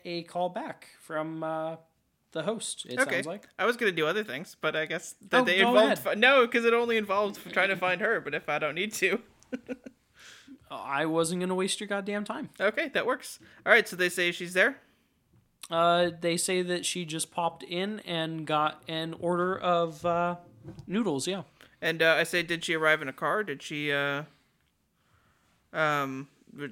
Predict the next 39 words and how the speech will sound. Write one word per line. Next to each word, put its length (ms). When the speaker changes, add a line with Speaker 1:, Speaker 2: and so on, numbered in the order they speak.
Speaker 2:
was 120
she 100
on 140
foot? 260
Uh, 60
did 200
you 60
see 120
how 120
she 140
arrived?" 340
Speaker 1:
No. 320
Speaker 2:
You're 100
supposed 260
to 80
keep 260
her 160
there. 320
Failed 280
at 120
that. 300
Speaker 1:
No, 160
no, 60
she's 240
still 260
there. 320
Speaker 2:
Oh, 60
she's 160
still 140
Speaker 1:
They 60
Speaker 2:
there 100
Speaker 1:
just 100
Speaker 2:
right 80
Speaker 1:
don't 220
Speaker 2:
now. 140
Speaker 1:
know 60
how 440
they 180
got, 360